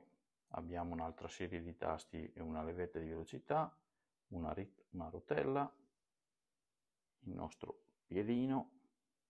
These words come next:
Nella parte superiore invece abbiamo la parte delle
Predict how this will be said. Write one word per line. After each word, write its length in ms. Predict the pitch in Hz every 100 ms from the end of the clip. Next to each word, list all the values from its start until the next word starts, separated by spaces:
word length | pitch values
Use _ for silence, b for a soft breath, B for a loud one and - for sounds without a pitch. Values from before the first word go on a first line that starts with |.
| _ _ _ _ _ _ _ _ _ _ _ _ _ _ _ _ _ _ _ _ _ _
Nella 160 | 113 85
parte 400 | - 82 - 82
superiore 640 | - - 113 117 117 117 113
invece 380 | 95 92 -
abbiamo 640 | 90 - 85 87 85 80 - -
la 80 | -
parte 400 | 85 80 - 78
delle 640 | 82 80 76 - -